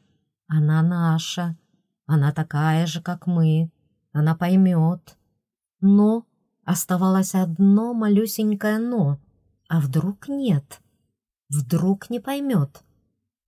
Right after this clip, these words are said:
Да и не эстетично, жестоко как-то, даже жёстко. Человеческие девушки такие нежные и чувствительные.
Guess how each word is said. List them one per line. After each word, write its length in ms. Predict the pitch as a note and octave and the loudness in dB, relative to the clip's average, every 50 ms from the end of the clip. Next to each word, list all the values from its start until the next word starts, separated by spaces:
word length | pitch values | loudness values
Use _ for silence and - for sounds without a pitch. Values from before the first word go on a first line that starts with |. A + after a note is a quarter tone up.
| _ _ | _ _
Да 400 | D#3 E3 E3 D#3+ D3+ E3 E3+ F3 | 0 2 2 4 2 2 2 2
и 160 | F3 F3 F3 | 2 2 2
не 240 | E3+ E3 E3+ E3+ E3+ | 4 4 4 4 2
эстетично, 920 | E3 - - - E3+ D#3+ - - F3+ G#3+ A3+ - - - G#3 F3 D3+ D3 - _ _ _ _ _ _ _ _ _ | 0 -2 -4 -6 -6 -6 -4 -2 -2 -2 -2 -4 -6 -4 -2 -2 -2 -2 -6 _ _ _ _ _ _ _ _ _
жестоко 720 | E3 E3 D3+ E3 D#3+ - - - - F3+ G3+ G3+ - F#3+ E3 | -2 0 0 0 0 -2 -4 -4 -4 -4 -4 -2 -4 -6 -6
как-то, 500 | - - D#3+ D3+ - - - C#3+ D3 C#3+ - _ _ _ _ _ _ _ | -4 -4 -4 -4 -6 -6 -8 -6 -6 -6 -8 _ _ _ _ _ _ _
даже 380 | D#3 E3 E3 E3 D#3 D#3 D#3+ D#3+ | 0 2 2 2 2 2 0 0
жёстко. 760 | D3 C3+ C#3+ D#3+ F#3 G#3 A#3 - - - - - F3 D#3+ D3+ - _ _ _ _ _ _ _ | 0 0 -2 -2 -2 -2 -2 -4 -8 -8 -6 -4 -4 -4 -4 -6 _ _ _ _ _ _ _
Человеческие 800 | - - E3+ F3 F3 E3 E3 D#3 - - - - - F#3+ F#3 | -6 -4 -2 0 0 0 0 -2 -2 -6 -10 -6 -4 -2 -2
девушки 420 | E3 F3+ E3+ D#3+ F3+ - - - E3 | 0 0 -2 -2 -2 -4 -6 -6 -8
такие 300 | - E3 - F#3 F3+ F3 | -8 -6 -4 -2 0 2
нежные 720 | E3+ E3 E3 E3 E3 F3+ G3 - - G#3+ G#3+ G3+ G3 G3 - _ _ _ - | 2 4 4 4 4 2 2 0 0 0 2 2 2 0 -2 _ _ _ -8
и 120 | D3+ C#3 | -6 -4
чувствительные. 1040 | - - D3+ C#3 - - - D3+ D#3+ G3 G3+ - - B3 A#3+ G#3 E3 D#3+ D3 D3+ - | -2 -4 -4 -4 -4 -4 -2 -2 -2 -2 -4 -6 -6 -2 0 2 2 2 2 0 -2